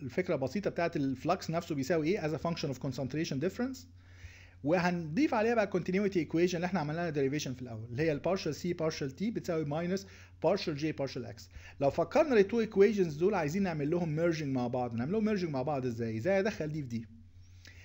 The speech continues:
ممكن نفكر في منتهى البساطه ان احنا ناخد ال J X اللي موجوده هنا دي نعملها partial partial X، يعني ناخد لها derivative with respect to X، ونساوي بقى الجزء ده بالجزء ده، يعني هيبقى عندي هنا partial J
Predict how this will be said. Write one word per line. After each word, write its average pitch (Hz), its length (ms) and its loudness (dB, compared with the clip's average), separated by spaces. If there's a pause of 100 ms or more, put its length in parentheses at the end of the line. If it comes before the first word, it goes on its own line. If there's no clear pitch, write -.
(160)
ممكن 233 220 2
نفكر 233 300 2
في 196 100 -2
منتهى 170 220 0
البساطه 196 360 0
ان 196 40 2
احنا 196 160 0
ناخد 226 300 0
ال 190 140 2
J 190 340 0
X - 60 -12
اللي 180 100 -2
موجوده 175 260 0
هنا 180 180 -2
دي 208 140 -2
نعملها 196 480 -2
partial 220 300 2 (100)
partial 185 340 -2
X، - 120 -10
يعني 143 60 -2
ناخد 139 200 -4
لها 165 180 0
derivative 147 540 -2
with 156 140 -4
respect - 280 -8
to 185 180 -4
X، - 40 -20 (920)
ونساوي 175 540 2
بقى 254 160 8
الجزء 214 260 2
ده 208 100 6
بالجزء 165 320 0
ده، 120 120 -6
يعني 135 220 0
هيبقى 147 180 2
عندي 208 180 4
هنا 214 120 4
partial 202 480 2
J 185 60 2